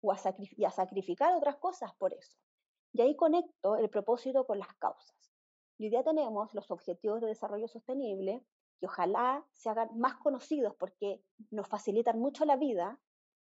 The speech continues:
El mundo se reunió el dos mil quince, dice, "Aquí están todos los problemas que la humanidad necesita resolver para que te-, seamos una humanidad que progresa sosteniblemente".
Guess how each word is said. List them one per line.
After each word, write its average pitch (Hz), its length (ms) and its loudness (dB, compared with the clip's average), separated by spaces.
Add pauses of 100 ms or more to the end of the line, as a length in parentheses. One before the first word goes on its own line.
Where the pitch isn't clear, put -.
(100)
El 214 180 -4
mundo 254 260 -4
se 240 120 -2
reunió 220 520 0
el 311 80 2
dos 262 100 0
mil 240 160 -2
quince, 294 340 -4
dice, 277 380 -6
"Aquí 269 220 -6
están 320 240 -6
todos 359 180 0
los 349 100 -8
problemas 320 360 0
que 294 100 -8
la 277 80 -2
humanidad 269 340 -4
necesita 247 360 -6
resolver 220 540 -2 (380)
para 226 200 -2
que 214 100 -2
te-, - 160 -8
seamos 247 300 -2
una 240 160 -6
humanidad 220 520 -4 (400)
que 220 100 2
progresa 220 440 -2
sosteniblemente". 196 720 -8